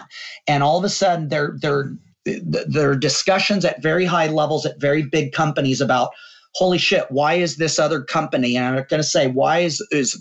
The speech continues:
this approach working so well?" So what they're doing is they're co-opting the words. They're co-opting, "Oh, yeah, we're gonna, you know, serve 'em on and, uh, stop selling, start serving." And then every word out of their mouth,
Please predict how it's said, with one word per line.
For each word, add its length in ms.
this 240
approach 420
working 300
so 180
well?" 300
So 160
what 240
they're 140
doing 340
is 120
they're 100
co-opting 680
the 100
words. 580
They're 140
co-opting, 720
"Oh, 240
yeah, 260
we're 200
gonna, 280
you 160
know, 300
serve 380
'em 180
on 420
and, 260
uh, 160
stop 260
selling, 260
start 300
serving." 340
And 100
then 180
every 420
word 340
out 160
of 100
their 200
mouth, 400